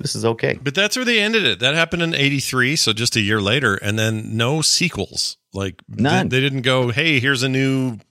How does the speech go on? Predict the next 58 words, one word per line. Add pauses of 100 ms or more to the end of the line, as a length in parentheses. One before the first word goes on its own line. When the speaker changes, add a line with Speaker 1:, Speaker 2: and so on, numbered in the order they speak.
(160)
Speaker 2:
I
don't
know,
Speaker 1:
How
Speaker 2:
Moon
Speaker 1:
about
Speaker 2:
Patrol."
Speaker 1:
Ma-,
how
about
Mars
Patrol?
You
Speaker 2:
Oh,
Speaker 1:
know,
I
mean,
Speaker 2:
there
is
Mars
Patrol,
but
that
wasn't
the
same
Speaker 1:
Is
there
Mars
Speaker 2:
thing.
Speaker 1:
Patrol?
Speaker 2:
Wasn't
there
a
Mars
Patrol
game? (360)
Wasn't
Speaker 1:
I
don't (300)
Speaker 2:
there?
Speaker 1:
know.
Speaker 2:
Hold
on. (400)
Speaker 1:
<laughs>
Speaker 2:
I
might
be
Speaker 1:
I
Speaker 2:
thinking
of
Speaker 1:
was
Speaker 2:
something
too
Speaker 1:
making
Speaker 2:
new.
Speaker 1:
stuff
up.